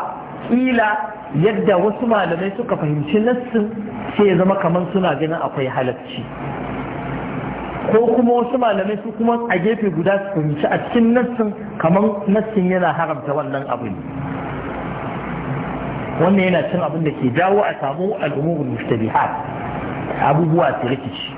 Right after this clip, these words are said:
Wasu malaman su halasta, wasu kuma su haramta. Daga cikin dalilan akwai wasu malaman ya zama ba su ga nassin da ya ce wannan abun halal ba ne.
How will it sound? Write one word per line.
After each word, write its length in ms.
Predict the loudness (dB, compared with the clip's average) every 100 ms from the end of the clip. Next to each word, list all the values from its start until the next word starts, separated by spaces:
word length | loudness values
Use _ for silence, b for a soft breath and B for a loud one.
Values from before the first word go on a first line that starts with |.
| -8 0
Wasu 240 | 2 4
malaman 400 | 4 4 2 0
su 80 | 0
halasta, 460 | 0 0 0 0 0
wasu 140 | 0 -4
kuma 160 | -4
su 120 | -2 0
haramta. 440 | 0 -2 -6 -10 -10 -10 -8 -8 -8 -8 -2
Daga 240 | 2 4 4
cikin 340 | 2 0 2
dalilan 400 | 4 2 2 0 0
akwai 460 | -2 0 0 -2 -6 -10 -6 2
wasu 260 | 2 4 4
malaman 540 | 4 2 0 0 -2
ya 100 | -2
zama 200 | 0 0
ba 120 | 0 -4
su 100 | -2
ga 140 | 0
nassin 520 | 0 0 -2 0 0 2
da 60 |
ya 140 | 0 0
ce 120 | 0
wannan 380 | 0 0 -2 -2
abun 240 | -2 -4 -4
halal 320 | -2 -2 -2
ba 120 | -2 -4
ne. 160 | -6